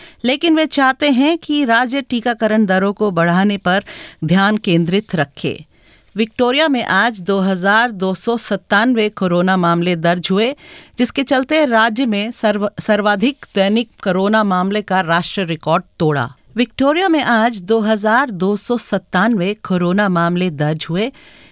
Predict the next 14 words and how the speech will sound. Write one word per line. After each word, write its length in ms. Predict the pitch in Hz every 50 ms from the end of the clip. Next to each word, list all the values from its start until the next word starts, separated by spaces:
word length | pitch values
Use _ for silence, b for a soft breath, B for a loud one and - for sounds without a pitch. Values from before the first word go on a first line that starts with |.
| B B B
जिसके 320 | - 269 269 - - 302 294
चलते 520 | - - 277 254 262 247 - 294 330 311
राज्य 380 | 233 208 202 214 233 208 - 226
में 180 | 196 190 196 220
सर्वाधिक 720 | 220 - 190 175 175 175 180 185 165 220 277 285 - - - 170
दैनिक 440 | 175 190 190 190 208 247 233 - -
कोरोना 380 | 196 180 175 170 180 196 196
मामलों 400 | 180 175 170 175 170 180 185 190
का 220 | 185 - 165 170 190
राष्ट्रीय 520 | 185 151 156 156 170 160 - - 190 180
रिकॉर्ड 400 | 156 151 - - 156 156 180 190 - _ -
तोड़ा। 300 | 160 131 127 123 101 92 - - _ _ b b b b b b b b b b b b b b
विक्टोरिया 560 | 190 214 - - - 214 208 208 214 214 208
में 280 | 214 208 226 269 320